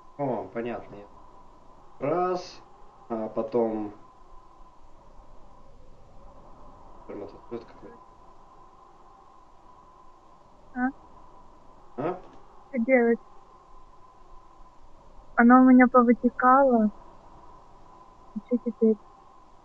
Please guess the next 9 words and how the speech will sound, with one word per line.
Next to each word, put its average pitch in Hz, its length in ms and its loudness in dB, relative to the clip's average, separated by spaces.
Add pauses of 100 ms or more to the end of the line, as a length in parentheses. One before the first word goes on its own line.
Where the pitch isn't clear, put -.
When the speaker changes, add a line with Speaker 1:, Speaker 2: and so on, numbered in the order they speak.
(1300)
Speaker 1:
Смотри, 135 240 -2
оно 117 200 4
повытекало 135 580 2
до 120 160 6
определенных 127 520 0
каких-то 123 440 2
гра-, - 160 4
Speaker 2:
Да. 107 100 -4
Speaker 1:
символов. 98 640 -4